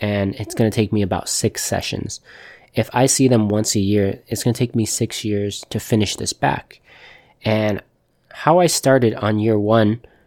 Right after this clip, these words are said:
versus how I end it on year six is gonna be completely different, 'cause that's six years of me growing. That's also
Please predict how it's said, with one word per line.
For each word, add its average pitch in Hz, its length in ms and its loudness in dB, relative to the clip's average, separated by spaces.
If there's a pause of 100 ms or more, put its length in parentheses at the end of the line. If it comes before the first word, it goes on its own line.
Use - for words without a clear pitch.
(120)
versus 107 360 0
how 104 200 0
I 95 220 -2
end 113 240 2
it 95 180 -2
on 98 200 -4
year 98 160 -2
six - 440 -4
is - 200 -12
gonna 113 120 -2
be 110 140 -4
completely 139 680 -6
different, 117 400 -4
'cause 107 140 -10
that's 110 240 -2
six - 480 -2
years 107 240 0
of 92 80 -4
me 95 160 -2
growing. 98 500 -4 (880)
That's 117 200 2
also 127 720 4